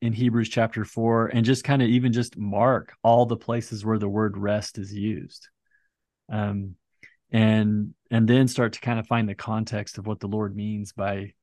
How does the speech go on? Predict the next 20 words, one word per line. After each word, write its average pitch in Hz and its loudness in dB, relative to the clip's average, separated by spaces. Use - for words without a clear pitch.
the 107 -4
rest 110 -2
that, 95 -6
that 107 -6
he 117 2
can 98 -6
provide, - -10
um, 98 -4
that's 101 -4
in 107 2
here. 98 -2
But, 107 4
you 110 6
know, 113 8
yeah, 113 6
verse, 117 0
verse, 123 2
uh, 104 0
um, 101 -2
uh, 104 2